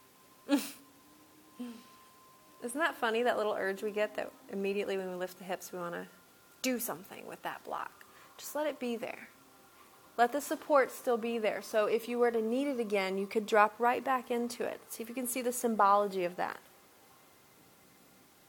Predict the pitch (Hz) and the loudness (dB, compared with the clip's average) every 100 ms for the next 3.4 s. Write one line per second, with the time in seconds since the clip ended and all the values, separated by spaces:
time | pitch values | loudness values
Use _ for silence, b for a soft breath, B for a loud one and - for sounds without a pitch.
0 | - - - - - - - - - - | -20 -20 -20 -20 -20 -20 -20 -20 -20 -20
1 | - - - - - - - - - - | -20 -20 -20 -20 -20 -20 -20 -20 -20 -14
2 | 226 214 - - 247 233 226 196 214 202 | -8 -6 -6 0 4 6 4 4 6 6
3 | 180 98 233 | 4 -2 -6